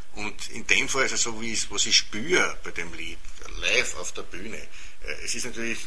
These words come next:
glaub ich, nicht ungeschickt dramaturgisch aufgebaut, weil es zuerst relativ lang dahin geht, wie so ein eher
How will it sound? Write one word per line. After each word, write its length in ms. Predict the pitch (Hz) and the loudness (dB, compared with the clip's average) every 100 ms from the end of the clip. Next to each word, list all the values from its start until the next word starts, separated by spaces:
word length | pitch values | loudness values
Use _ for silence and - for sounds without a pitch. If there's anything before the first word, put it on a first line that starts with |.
| - | -2
glaub 180 | - 95 | -2 0
ich, 80 | 95 | 0
nicht 140 | 92 | -2
ungeschickt 500 | 98 104 - 101 - | -2 -2 -2 -2 -2
dramaturgisch 540 | 92 90 87 90 90 78 | -2 -2 -2 -2 -2 -2
aufgebaut, 540 | 76 104 - 92 87 | -2 -2 -2 -2 -2
weil 60 | 85 | -4
es 100 | - | -2
zuerst 260 | 85 - | -2 -2
relativ 420 | - 85 87 90 - | -4 -4 -4 -4 -4
lang 600 | 82 - 95 101 101 92 | -4 -4 -2 -2 -2 -2
dahin 500 | 87 87 90 104 95 | -2 -2 -2 -4 -2
geht, 340 | 87 90 - | -2 -2 -4
wie 80 | - | -4
so 140 | - | -4
ein 420 | 80 76 - - | -4 -4 -4 -4
eher 220 | 80 80 | -4 -4